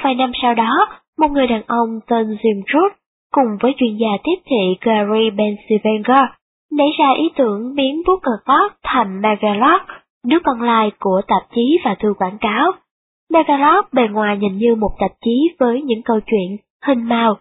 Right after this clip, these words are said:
và những bài viết thu hút chú ý của khách hàng. Nhưng ẩn sau vẻ bề ngoài mới lạ đó, vẫn là lời chào hàng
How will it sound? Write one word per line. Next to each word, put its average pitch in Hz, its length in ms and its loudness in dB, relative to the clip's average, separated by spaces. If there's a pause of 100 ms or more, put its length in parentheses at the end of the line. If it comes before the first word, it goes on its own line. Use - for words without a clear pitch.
(160)
và 240 280 0
những 208 180 -4
bài 226 240 0
viết 339 220 2
thu 254 100 2 (100)
hút 349 160 0
chú 294 120 2
ý 277 340 2
của 190 220 2
khách - 220 -4
hàng. 247 280 0 (540)
Nhưng 330 340 2
ẩn 240 120 -2 (140)
sau 254 240 2
vẻ 247 80 2
bề 226 180 0
ngoài 196 260 -2
mới 208 220 -2
lạ 220 200 0
đó, 208 320 0 (400)
vẫn 254 280 0
là 262 100 0
lời 202 300 2
chào 190 140 0
hàng 185 320 -2